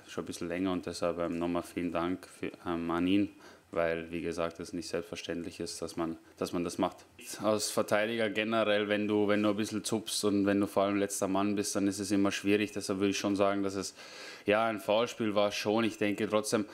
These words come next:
ähm, ja, die Regel ist so, wenn du letzter Mann bist, dann ist es halt relativ schnell eine Notbremse und,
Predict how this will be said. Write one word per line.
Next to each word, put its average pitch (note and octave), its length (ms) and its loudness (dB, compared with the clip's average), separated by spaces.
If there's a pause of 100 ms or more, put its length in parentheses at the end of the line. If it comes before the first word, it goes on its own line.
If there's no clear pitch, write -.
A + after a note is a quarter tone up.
(680)
ähm, G#2+ 380 4
ja, A2+ 140 4
die G#2+ 120 0
Regel A#2 280 2
ist C3 180 2
so, B2 140 2
wenn A2+ 120 4
du A2+ 60 4
letzter A2+ 320 2
Mann A2+ 240 2
bist, A#2 280 -2
dann G#2+ 200 4
ist A#2 200 2
es A#2 120 2
halt A2 220 2
relativ A2 340 0
schnell A#2 140 2
eine A2+ 160 4
Notbremse A2 680 2
und, G#2 240 2